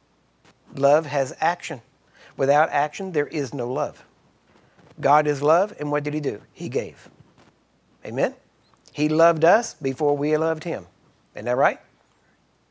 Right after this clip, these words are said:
So, and if you look, what was the first thing it says God did in Genesis? He, talking about the Father, Son, Holy Spirit, he moved upon the face of the deep. What did he do?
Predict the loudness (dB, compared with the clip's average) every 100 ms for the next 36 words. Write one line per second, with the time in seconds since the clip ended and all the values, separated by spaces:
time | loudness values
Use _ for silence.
0 | _ _ -20 _ 0 2 2 -4 -14 -6
1 | -4 -2 0 4 4 2 -10 2 2 2
2 | -4 -2 -2 -2 -4 -2 -4 -2 -2 -2
3 | -4 0 0 -2 -8 -6 -6 -8 _ _
4 | _ _ -6 -6 -6 -14 -20 _ _ _
5 | _ _ _ _ _ -6 -6 -8 -18 -20
6 | _ -2 -2 -6 2 2 2 -4 -6 -6
7 | -8 -6 -8 -8 -20 -8 -8 -6 0 4
8 | 4 2 -12 -20 -20 -20 _ _ -8 -6
9 | -6 -8 -10 -10 -10 -14 -14 -18 -20 _
10 | _ _ _ _ _ _ _ -8 -6 -4
11 | -4 -4